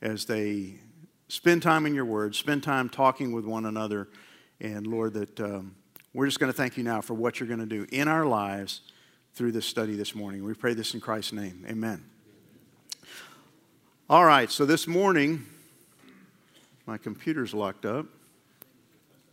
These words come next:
This morning we're gonna talk about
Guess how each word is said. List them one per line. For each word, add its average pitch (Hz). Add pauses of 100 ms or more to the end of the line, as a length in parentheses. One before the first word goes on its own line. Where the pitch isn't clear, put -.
(1400)
This 147
morning 175
we're 156
gonna 139
talk 143
about 127